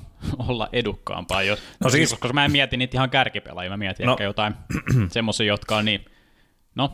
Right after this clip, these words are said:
Speaker 1: niin sano vaan.
Speaker 2: Niin, mä olin vaan sanoa sitä, että on siinä toki <clears throat> semmonen etu, että ulkomaalaispelaajien suhteen, ee, jos mietitään tämmösiä niinku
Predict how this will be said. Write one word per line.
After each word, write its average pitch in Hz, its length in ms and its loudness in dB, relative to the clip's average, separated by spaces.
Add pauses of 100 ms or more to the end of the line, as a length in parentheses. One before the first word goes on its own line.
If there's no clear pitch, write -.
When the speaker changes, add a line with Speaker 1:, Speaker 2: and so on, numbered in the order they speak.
(100)
Speaker 1:
niin 98 140 -6
sano 107 160 0
vaan. 95 100 -2 (240)
Speaker 2:
Niin, 156 200 6
mä 147 60 6
olin 147 100 6
vaan 143 120 6
sanoa 147 180 4
sitä, 139 260 2
että 117 120 4
on 113 100 6
siinä 120 180 4
toki 117 260 2 (240)
<clears throat> 123 140 6
semmonen 104 440 4
etu, 98 320 2
että 92 340 0
ulkomaalaispelaajien 92 1200 2
suhteen, 98 500 0 (300)
ee, 76 360 -4
jos - 160 -6
mietitään 76 400 -6
tämmösiä 76 360 -6
niinku 76 300 -12